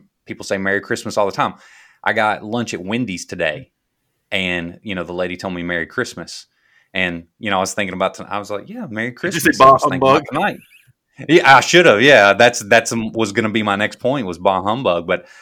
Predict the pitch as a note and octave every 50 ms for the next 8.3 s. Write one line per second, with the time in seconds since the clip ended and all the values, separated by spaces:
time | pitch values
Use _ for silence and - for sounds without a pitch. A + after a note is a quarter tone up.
0 | _ _ - G2 G#2+ G#2+ F#2+ G#2 - - - A2 G#2+ A2 G#2+ G#2 - - G#2 A#2
1 | A#2+ A2 F#2 F2 F2 E2 E2+ F#2 F#2 F2 F#2+ A2 B2 B2 A2+ F#2+ E2 F2+ F2+ F2+
2 | F2+ _ - - F#2+ - - - F2 E2 D#2+ D2+ - - E2 E2 - D3+ E3 _
3 | _ - - - - - - - - D#3 C3+ _ _ - A#2 A#2+ A#2+ A2 G#2+ G#2
4 | G2 - _ _ _ _ _ _ _ _ _ _ - G#2+ A2+ B2 A#2+ - C#3 C#3
5 | C3+ C3 C3 B2+ A#2+ - - - B2 A#2 A2 G2 - - - - C3 A#2 G#2+ G2
6 | F#2 F#2 - _ _ - G#3 - _ _ _ _ _ _ _ - - _ A2+ G2+
7 | G2+ F#2+ F#2+ G2 F#2+ - A2+ A2 - - A#2 A2+ A2 - - - G2+ G#2 C#3+ F#3
8 | F#3 G#2 E2+ - - -